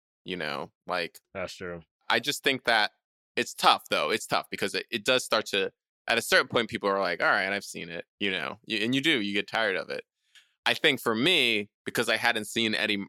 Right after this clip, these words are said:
Speaker 1: I hadn't seen, I, I saw this out of, out of its time, and I hadn't seen an Eddie Murphy movie, you know, in a bit. Like, we haven't reviewed one on the podcast in a bit. I was like, "Oh."
Speaker 2: Oh, yeah, good point.
Speaker 1: I was like, "Oh, yeah, the Eddie s-, shtick. I love it."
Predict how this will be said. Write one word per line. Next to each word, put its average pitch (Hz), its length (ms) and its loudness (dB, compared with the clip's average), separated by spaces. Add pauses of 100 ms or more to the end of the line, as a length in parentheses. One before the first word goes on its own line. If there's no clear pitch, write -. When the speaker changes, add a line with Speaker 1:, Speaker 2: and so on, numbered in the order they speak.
Speaker 1:
I 110 100 4
hadn't 120 240 2
seen, 110 320 -2 (140)
I, 101 160 -2
I 110 100 2
saw 127 280 2
this 101 320 -2
out 107 160 2
of, 92 60 -14 (180)
out 98 140 0
of 92 80 -8
its - 140 -16
time, 110 520 -4 (380)
and 107 100 -2
I 104 40 0
hadn't 104 240 0
seen 107 240 -2
an 101 80 -2
Eddie 95 200 -2
Murphy 98 320 -4
movie, 95 320 -6
you 95 80 -2
know, 92 160 -4 (100)
in 98 100 -2
a 92 40 -6
bit. 90 520 -2 (540)
Like, - 140 -6
we 110 120 2
haven't 98 180 0
reviewed 95 320 -4
one 92 100 -4
on 90 100 -6
the - 60 -12
podcast - 540 -2
in - 80 -8
a - 40 -10
bit. - 320 -4 (280)
I 95 80 0
was 95 160 -4
like, 95 340 -2
"Oh." 359 280 4
Speaker 2:
Oh, 269 100 4
yeah, 302 220 2
good 254 220 -6
point. 190 300 -4
Speaker 1:
I 131 40 4
was 139 100 2
like, - 200 4
"Oh, 285 240 6
yeah, 277 340 4
the 160 160 2
Eddie 180 160 4
s-, - 200 -8
shtick. - 520 -4
I 113 100 4
love 160 200 4
it." 90 120 -4